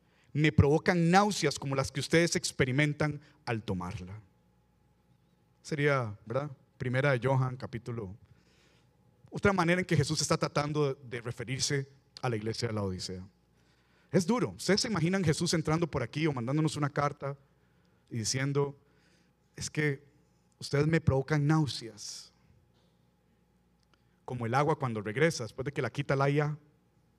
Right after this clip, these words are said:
que viene toda llena de así"? Eso me provocan. Es duro. Es muy duro que Jesús nos dijera eso. ¿Cómo saber si somos una iglesia inútil, como lo que le está pasando a la Odisea?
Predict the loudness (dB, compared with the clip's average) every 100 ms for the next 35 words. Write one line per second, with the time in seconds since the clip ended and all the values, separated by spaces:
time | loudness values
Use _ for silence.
0 | _ -8 -6 0 0 2 2 2 0 -4
1 | -10 -8 -6 -6 -8 -20 _ _ _ _
2 | _ _ _ _ -20 _ _ _ _ _
3 | -2 2 2 2 2 2 2 -2 -12 -10
4 | -4 0 0 -2 -10 _ _ _ _ _
5 | _ _ _ _ _ _ -14 -6 -2 0
6 | -2 -4 -12 _ _ _ _ _ _ _
7 | 0 2 2 2 0 0 0 2 0 -2
8 | -10 -16 _ _ _ _ _ _ _ _
9 | _ 4 6 8 6 6 2 2 2 2
10 | 4 4 4 4 2 -2 -2 2 2 2
11 | -4 -6 -10 -12 -18 -20 _ _ _ _
12 | _ _ _ _ _ _ _ _ _ _
13 | _ _ _ _ -4 -2 -2 -2 -2 2
14 | 4 4 4 2 2 0 -2 -6